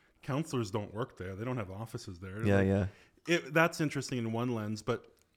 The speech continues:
Speaker 1: I will say I believe in protests and marches when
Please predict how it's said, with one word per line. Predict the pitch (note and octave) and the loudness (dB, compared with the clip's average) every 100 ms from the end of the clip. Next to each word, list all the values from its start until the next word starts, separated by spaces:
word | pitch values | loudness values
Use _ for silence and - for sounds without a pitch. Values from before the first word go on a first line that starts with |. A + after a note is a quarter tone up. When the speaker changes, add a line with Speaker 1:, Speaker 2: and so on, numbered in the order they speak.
| - | -6
Speaker 1:
I | C3 D#3+ | 0 2
will | D3 | 0
say | - A#2 A2+ | -2 -4 -4
I | A#2 D#3+ | -4 -4
believe | C3+ A#2+ A2 C3+ C3+ | -2 -2 -2 -2 -4
in | A#2+ | -6
protests | - B2+ - B2 - | -6 -6 -6 -10 -8
and | A#2 G#2+ | -6 -4
marches | A2 A#2+ - A#2+ A2+ - B2+ | -4 -4 -6 -8 -8 -12 -10
when | A2+ G#2 G#2 G#2+ | -8 -6 -8 -12